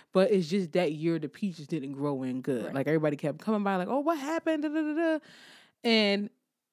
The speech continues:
Speaker 1: my father didn't like, "Well, I'm about to just dig this whole peach tree up
Speaker 2: Mm-hmm.
Speaker 1: and uproot it and
Speaker 2: Right,
Speaker 1: whatever."
Speaker 2: right.
Speaker 1: He was like, "No," he pruned certain things off the peach tree.
Speaker 2: Right.
Speaker 1: He put medicine on it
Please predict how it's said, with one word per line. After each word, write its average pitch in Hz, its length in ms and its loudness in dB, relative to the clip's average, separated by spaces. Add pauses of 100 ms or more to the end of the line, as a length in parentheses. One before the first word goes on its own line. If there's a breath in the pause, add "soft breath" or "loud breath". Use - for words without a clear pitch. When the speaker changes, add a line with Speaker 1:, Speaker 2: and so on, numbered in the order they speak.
(140)
Speaker 1:
my 202 160 0
father 202 300 4
didn't 180 280 2
like, 151 240 0
"Well, 151 140 0
I'm 254 60 2
about 170 180 -6
to 151 80 -6
just 135 260 -8
dig 180 220 4
this 147 160 0
whole 247 380 2
peach 254 360 -2
tree 240 300 2
up 233 200 6
Speaker 2:
Mm-hmm. 190 80 0
Speaker 1:
and 156 160 2
uproot 233 560 2
it 226 120 2
and 214 100 0
Speaker 2:
Right, 214 60 -2
Speaker 1:
whatever." 220 300 2
Speaker 2:
right. 214 100 0
Speaker 1:
He 247 100 0
was 240 100 -2
like, 214 120 0
"No," 233 280 0
he 185 300 -6 (360 loud breath)
pruned 247 440 2
certain 202 260 -2
things 202 220 -4
off 202 160 0
the 196 80 -4
peach - 280 -6
tree. 196 240 -2
Speaker 2:
Right. 196 100 -2
Speaker 1:
He 175 100 -4
put 165 200 -2
medicine 196 500 2
on 170 180 0
it 175 140 -4